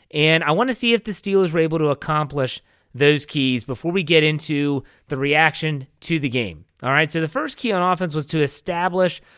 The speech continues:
the run. Like, that was the first key. I said they needed to establish the run, mainly with attempts. That was the big thing with me, attempts. Well, they did run the ball more. They had run, run the ball twenty-two times exactly in their first three games.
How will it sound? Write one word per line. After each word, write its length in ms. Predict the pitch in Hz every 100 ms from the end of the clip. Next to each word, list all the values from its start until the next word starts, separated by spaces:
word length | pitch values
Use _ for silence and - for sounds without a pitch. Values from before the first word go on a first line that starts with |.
| _ _
the 120 | 160
run. 260 | 151 131 92
Like, 140 | 120
that 160 | 190 254
was 140 | 208
the 100 | 202
first 420 | - 185 180 160
key. 180 | - 143
I 80 | 131
said 160 | 156 143
they 100 | 165
needed 280 | 220 247 220
to 80 |
establish 520 | 202 - 175 180 175 160
the 60 |
run, 140 | 151 160
mainly 320 | 220 311 277
with 180 | 214 156
attempts. 640 | - - 170 135 - - _ _ -
That 120 | -
was 100 | 311
the 80 | 277
big 260 | 294 269
thing 220 | - 262
with 140 | 214 151
me, 220 | 131 117
attempts. 540 | 110 - 240 196 - - - -
Well, 100 | 180
they 80 | 269
did 180 | 339 277
run 120 | 277
the 80 | 240
ball 180 | 240
more. 240 | 196 170 135
They 120 | 147
had 140 | 160
run, 260 | 165 175 185
run 160 | 156 214
the 80 | 208
ball 140 | 190
twenty-two 540 | - 214 247 233 226 208
times 520 | 196 185 185 180 - _ -
exactly 640 | 143 143 165 185 180 170
in 80 | 147
their 120 | 135
first 320 | 120 175 170 -
three 180 | 160
games. 400 | 151 147 147 143